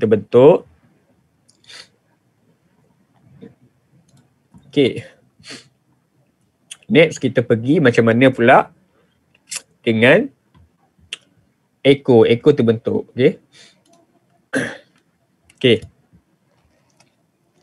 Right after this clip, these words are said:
Echo terbentuk, same concept. Okey, same concept. <clears throat> Uh, echo ataupun tail,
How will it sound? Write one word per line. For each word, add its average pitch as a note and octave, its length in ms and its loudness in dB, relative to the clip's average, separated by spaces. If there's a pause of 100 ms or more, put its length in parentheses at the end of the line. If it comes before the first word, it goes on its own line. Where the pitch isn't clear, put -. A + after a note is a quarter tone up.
(580)
Echo F3+ 220 4
terbentuk, G#3 420 2
same A3 240 2
concept. D#3+ 480 2 (400)
Okey, D#3 240 -2
same F3 160 -2
concept. A#2+ 480 0 (1900)
<clears throat> - 240 -10 (160)
Uh, C#3+ 640 4 (2500)
echo B2+ 560 2 (2250)
ataupun D#3 480 0
tail, A2+ 480 0